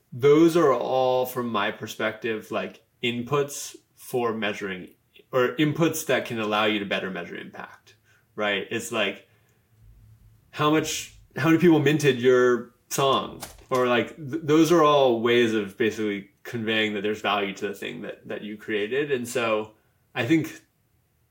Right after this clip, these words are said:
my first reaction is, like, the work is gonna be figuring out how do we effectively measure impact and how do we effectively measure, like, positive contribution from people to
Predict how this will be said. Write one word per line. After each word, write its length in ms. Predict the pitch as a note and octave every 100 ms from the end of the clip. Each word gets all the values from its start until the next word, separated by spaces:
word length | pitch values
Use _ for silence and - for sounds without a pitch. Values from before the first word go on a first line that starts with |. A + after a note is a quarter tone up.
| _ _ G#3+
my 220 | E3 B2
first 400 | A#2+ - D3 D3
reaction 460 | C3+ A2+ A2+ - A#2
is, 180 | G#2 G#2
like, 380 | G2+ F#2+ - -
the 180 | B2 A#2
work 460 | G#2+ A#2+ B2+ B2+
is 260 | - C3 G2+
gonna 180 | A#2+ A2
be 140 | G#2+
figuring 360 | G#2+ A2 G#2+ G#2+
out 100 | G2+
how 240 | - A#2 A#2
do 160 | A#2
we 160 | A2 G#2
effectively 600 | G2+ B2 A2+ A#2+ G#2 G#2+
measure 880 | G#2 G#2 G2+ G2+ G#2+ F#2+ F2+ F2 - _ _ -
impact 680 | B2 A2 - - _ - _ _ _ _ _ -
and 140 | B2
how 100 | A#2
do 60 | A#2+
we 100 | A#2
effectively 520 | - A2+ - A2 A2
measure, 420 | G#2+ G#2 G2+ G#2+
like, 340 | G#2 G2+ G2 -
positive 440 | B2 A#2 G#2 G#2+
contribution 960 | - A2+ G#2+ G2 G2+ G#2 C#3 D3 D3+ -
from 200 | - C#3+
people 480 | D#3 D3+ D#3+ D3+ C#3+
to 800 | - C3+ D3 D3+ C3 A2+ G#2